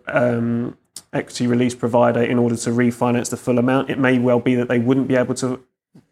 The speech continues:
um, do the full amount depending on loans, um, the, the current loan that they had and the loan to value. Um, for me, though, it should be that my issue isn't necessarily that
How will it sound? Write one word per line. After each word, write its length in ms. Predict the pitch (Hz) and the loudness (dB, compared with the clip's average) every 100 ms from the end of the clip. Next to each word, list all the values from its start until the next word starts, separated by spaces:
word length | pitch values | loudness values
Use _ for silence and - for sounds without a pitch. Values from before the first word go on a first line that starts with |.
| _ _ - | _ _ -4
um, 320 | 143 123 120 123 | 0 2 0 -2
do 220 | 131 127 | 0 0
the 80 | 120 | 0
full 220 | - 131 | 0 0
amount 300 | 131 143 135 | 2 0 -2
depending 380 | 113 - 127 123 | -6 -4 -2 0
on 300 | 127 131 123 | 0 0 0
loans, 480 | 131 131 127 - - | 0 0 0 -6 -4
um, 580 | 131 123 123 123 120 - | -2 0 -2 -4 -8 -12
the, 280 | 123 120 127 _ | -6 -4 -4 _
the 140 | 131 123 - | -4 -4 -4
current 300 | - 131 123 | 0 0 0
loan 380 | 131 131 127 127 _ | 0 0 -4 -8 _
that 80 | 131 | -4
they 140 | 120 | -2
had 260 | 123 139 135 | 2 0 0
and 100 | 120 | -2
the 60 | 123 | 0
loan 220 | 127 127 | 0 -2
to 100 | 120 | -2
value. 440 | 127 127 139 151 151 - - _ | 0 2 0 -2 -6 -20 -20 _
Um, 440 | - 131 135 131 - _ _ | 0 2 2 -2 -10 _ _
for 120 | 151 | 2
me, 220 | 170 196 | 4 4
though, 180 | 151 139 | 4 2
it 160 | 135 135 | 2 0
should 300 | 175 170 - | -2 0 0
be 220 | 143 131 | 2 4
that 500 | 127 127 - - - _ _ _ _ _ | 2 0 -4 -8 -10 _ _ _ _ _
my 180 | 135 160 | 2 2
issue 240 | 160 143 | 2 2
isn't 280 | 143 135 131 | 2 0 -2
necessarily 500 | 139 123 120 123 123 | -4 -4 -2 0 0
that 180 | 120 | -2